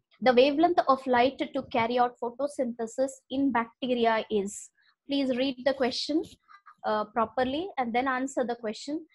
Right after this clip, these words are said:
Here it is saying that the wavelength of the light that is required to carry out photosynthesis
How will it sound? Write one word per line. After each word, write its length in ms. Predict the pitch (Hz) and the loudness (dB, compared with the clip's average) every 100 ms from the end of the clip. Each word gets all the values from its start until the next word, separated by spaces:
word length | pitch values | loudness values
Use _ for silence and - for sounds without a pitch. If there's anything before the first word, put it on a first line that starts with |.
| _ _ | _ _
Here 180 | 269 277 | 4 6
it 140 | 294 294 | 4 2
is 180 | 294 294 | 0 4
saying 340 | 262 294 320 | 2 4 2
that 260 | 214 233 - - - - | 2 2 -2 -14 -16 -4
the 120 | 240 | 0
wavelength 680 | 226 240 277 311 349 349 359 | 4 4 4 2 2 2 0
of 160 | 285 | 0
the 80 | 269 | 2
light 420 | 240 240 285 294 | 4 4 2 0
that 140 | 269 262 | -4 -2
is 160 | 277 285 | -2 0
required 720 | 240 220 - 240 247 269 302 311 | -2 -2 -6 2 4 4 2 -2
to 60 | 302 | -4
carry 320 | 277 262 262 | -2 0 0
out 140 | 262 262 | -2 -2
photosynthesis 680 | 247 254 254 247 254 285 | -4 -4 -6 -8 -10 -12